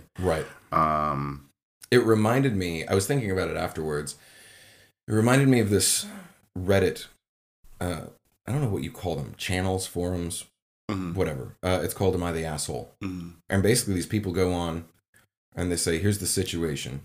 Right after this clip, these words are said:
Speaker 1: Here's what happened. Here's what was, what I did.
Speaker 2: Mm-hmm.
Speaker 1: Am I the asshole in the situation?" And then the, the forum of Reddit, the, you know, this is like the streets of Rome.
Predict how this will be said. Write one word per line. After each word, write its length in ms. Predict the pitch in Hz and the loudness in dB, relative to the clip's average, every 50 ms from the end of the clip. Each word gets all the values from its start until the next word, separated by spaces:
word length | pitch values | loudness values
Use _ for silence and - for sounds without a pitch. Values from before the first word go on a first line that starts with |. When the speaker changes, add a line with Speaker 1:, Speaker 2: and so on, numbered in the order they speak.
| - - | -6 0
Speaker 1:
Here's 260 | 95 104 110 101 98 | 2 2 4 2 2
what 140 | 92 78 78 | 0 -4 -4
happened. 400 | 85 82 78 71 - 78 78 87 | -6 -6 -8 -6 -8 -8 -4 -2
Here's 200 | 107 104 90 73 | 0 0 0 -2
what 160 | 78 76 - - - | -6 -8 -10 -12 -10
was, 320 | 80 82 82 73 - - _ _ _ _ _ | -8 -8 -8 -8 -10 -14 _ _ _ _ _
what 180 | - 85 90 82 | -8 -6 -2 0
I 160 | 87 104 104 | 0 0 0
did. 380 | 71 71 67 67 65 69 - - - _ | 0 -2 -2 -4 -4 -6 -8 -14 -16 _
Speaker 2:
Mm-hmm. 300 | - 95 87 82 80 80 76 - _ - | -6 -6 -6 -6 -6 -10 -12 -12 _ -4
Speaker 1:
Am 100 | 87 95 | 0 2
I 120 | 104 107 | 2 4
the 80 | 98 90 | 4 2
asshole 340 | 90 101 104 - 123 123 107 | 2 0 0 0 0 0 -2
in 60 | 82 | -2
the 60 | 78 | -2
situation?" 720 | - - 107 - 85 82 82 85 - - 139 143 151 143 - _ _ _ _ _ _ _ _ _ _ _ _ _ _ _ _ - - | -2 -2 -2 -2 -2 -2 -2 -2 -2 -4 -4 -6 -6 -10 -16 _ _ _ _ _ _ _ _ _ _ _ _ _ _ _ _ -4 0
And 160 | 110 110 101 | 2 4 6
then 200 | 98 95 92 90 | 6 4 2 0
the, 260 | 87 90 92 90 80 - - - _ _ _ _ _ _ _ _ _ _ _ _ _ - | 0 0 -2 -2 -2 -6 -12 -20 _ _ _ _ _ _ _ _ _ _ _ _ _ -10
the 160 | - 87 85 78 | -6 -4 -4 -4
forum 760 | - - - - - 120 131 123 113 92 76 73 67 64 69 - - - - - | -6 -10 -2 2 4 6 6 6 4 2 2 0 -4 -6 -8 -12 -16 -16 -6 -2
of 180 | 92 90 80 78 | -2 0 0 0
Reddit, 520 | 80 87 85 78 76 73 69 - - - | -2 -2 -2 -2 -2 -4 -6 -6 -10 -10
the, 420 | - 82 80 80 80 78 78 76 71 - _ _ _ _ _ _ _ _ | -6 -6 -4 -4 -4 -6 -6 -8 -10 -14 _ _ _ _ _ _ _ _
you 120 | - 82 80 | -8 -6 -6
know, 60 | 71 69 | -4 -6
this 120 | - - 85 | -6 -6 -6
is 160 | 82 - - | -6 -4 -4
like 180 | 85 80 78 - | -4 -4 -4 -4
the 60 | 80 | -4
streets 400 | - - - 113 110 104 104 - | -6 -4 -4 -2 -2 -2 -2 -2
of 200 | 92 80 80 78 | -4 -6 -4 -4
Rome. 480 | 90 90 90 90 85 78 71 62 67 | -2 0 0 0 0 -2 -4 -6 -8